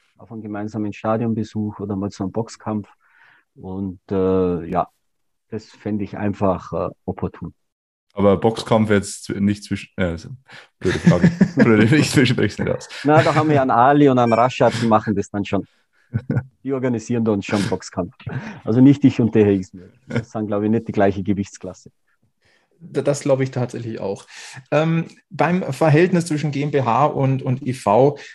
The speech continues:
Speaker 3: äh, wird ja auch gerne mal, äh, die Merchandising G M B H, äh, herangezogen. Und, äh, da haben wir eine Frage bekommen, gibt es denn ernsthafte Überlegungen oder Gespräche, die Merchandising G M B H wieder in die K G A A mal zu integrieren?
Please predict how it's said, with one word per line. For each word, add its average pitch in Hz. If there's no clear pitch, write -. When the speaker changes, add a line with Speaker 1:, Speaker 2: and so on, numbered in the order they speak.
Speaker 3:
äh, 127
wird 131
ja 143
auch 131
gerne 127
mal, 120
äh, 120
die 120
Merchandising 110
G 101
M 104
B 98
H, 98
äh, 104
herangezogen. 120
Und, 110
äh, 113
da 107
haben 160
wir 202
eine 175
Frage 170
bekommen, 170
gibt -
es -
denn 165
ernsthafte 180
Überlegungen 151
oder 156
Gespräche, 143
die 131
Merchandising 143
G 127
M 147
B 135
H 131
wieder 143
in 131
die 131
K 127
G 127
A 110
A 196
mal 110
zu -
integrieren? 107